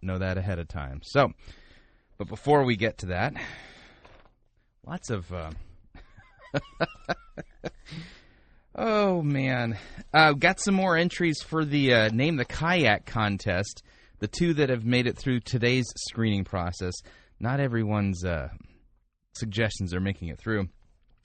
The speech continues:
But, uh, which one do I read first? You know, I, I'll read this one first. Uh, Bob writes,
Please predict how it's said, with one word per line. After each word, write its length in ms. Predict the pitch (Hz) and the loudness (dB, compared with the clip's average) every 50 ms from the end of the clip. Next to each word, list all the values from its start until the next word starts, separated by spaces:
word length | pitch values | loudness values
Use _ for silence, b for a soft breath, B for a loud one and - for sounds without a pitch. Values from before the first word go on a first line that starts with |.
| - - - | -16 -8 -6
But, 400 | 107 101 110 127 127 117 - - | -2 2 4 4 4 4 2 0
uh, 220 | 127 113 104 98 90 b b b b b b b b b b b | 2 2 2 2 0 b b b b b b b b b b b
which 220 | b - 190 - - | b -10 -10 -6 -4
one 100 | 254 247 | -2 0
do 80 | 202 | 2
I 80 | 165 135 | 2 2
read 260 | 117 110 117 117 101 | 2 2 0 -2 -4
first? 440 | - - - 123 113 98 90 - - | -6 -10 -6 -2 -2 -2 -2 -4 -4
You 100 | 139 151 | -4 -4
know, 80 | 139 - | 0 2
I, 160 | 147 160 165 139 - | 2 2 2 0 0
I'll 120 | 151 160 | -2 0
read 180 | 156 160 151 123 | 0 0 0 2
this 180 | 139 139 - | 0 0 2
one 120 | - 143 127 | 2 0 -2
first. 420 | - - 113 113 113 110 - - - | 0 -2 -2 -2 -2 -2 -4 -10 -4
Uh, 100 | - 113 | -2 -2
Bob 540 | 107 98 92 - 143 156 170 175 175 160 143 - - - - | -2 -2 0 0 2 2 2 2 0 0 -2 -8 -10 -8 -4
writes, 600 | 98 104 107 107 107 107 110 - - - - | 0 2 4 4 4 4 0 -2 -8 -10 -12